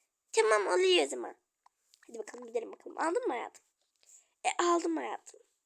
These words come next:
Şunları koyayım da bari. Bak bu ilaçtan aldım. Bir de bunları. Tamam hayatım hadi gidelim.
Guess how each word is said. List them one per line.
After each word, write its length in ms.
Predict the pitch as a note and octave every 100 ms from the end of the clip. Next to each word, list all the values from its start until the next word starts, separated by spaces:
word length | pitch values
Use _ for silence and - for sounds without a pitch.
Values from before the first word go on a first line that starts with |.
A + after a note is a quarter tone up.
| _
Şunları 280 | - - C4
koyayım 440 | - - C#4+ F4 D#4+
da 180 | B3 B3+
bari. 300 | - C#4+ - _ _ _ _ _ _ _ _ _ _ _ - _ -
Bak 240 | D4+ D4+
bu 80 | D#4
ilaçtan 480 | D4 A#3+ - A#3+ A3+
aldım. 360 | A3 G#3+ - C5+ _ _ _ _ _ _ _ _ _ _ _ _ _ _ _ -
Bir 80 | C#4+
de 100 | C4
bunları. 360 | B3+ A#3+ A3+ - _ _ _ _ _
Tamam 220 | C#4 A3+
hayatım 360 | - - - B3+
hadi 80 |
gidelim. 300 | - - _